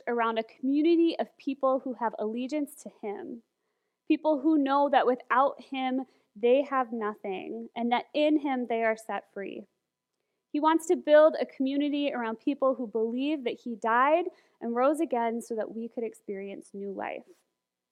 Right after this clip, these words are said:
and who have a common goal of seeing his k-, kingdom come here on earth as it is in heaven. So we are created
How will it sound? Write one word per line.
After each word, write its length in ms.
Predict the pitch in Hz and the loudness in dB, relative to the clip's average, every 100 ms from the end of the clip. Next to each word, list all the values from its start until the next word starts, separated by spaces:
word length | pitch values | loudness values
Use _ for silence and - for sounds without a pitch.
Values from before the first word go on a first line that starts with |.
| _ _ _ _ | _ _ _ _
and 120 | 262 254 | -6 0
who 100 | 262 | 2
have 120 | 233 | 2
a 60 | |
common 420 | 226 294 294 320 294 | -2 2 4 4 2
goal 280 | 226 214 - | 2 2 0
of 120 | 220 | -6
seeing 300 | - 214 214 | -6 -6 -4
his 260 | 294 285 | -2 -2
k-, 240 | - - - - | -4 -16 -16 -8
kingdom 400 | 262 233 220 214 | -6 -4 -4 -6
come 320 | - 202 202 | -6 -6 -6
here 260 | - 285 | -6 -2
on 180 | 302 262 | 0 -2
earth 240 | 196 202 202 _ _ _ - | -4 -6 -8 _ _ _ -8
as 180 | 196 190 | -6 -8
it 120 | - | -12
is 120 | 220 | -12
in 120 | - - | -12 -12
heaven. 360 | - - 226 _ _ _ _ _ _ _ _ _ _ _ _ _ _ | -12 -12 -14 _ _ _ _ _ _ _ _ _ _ _ _ _ _
So 100 | 254 | -6
we 220 | 262 330 | 0 4
are 100 | 349 | 2
created 720 | 339 359 320 285 285 294 285 | 2 -2 2 4 6 6 4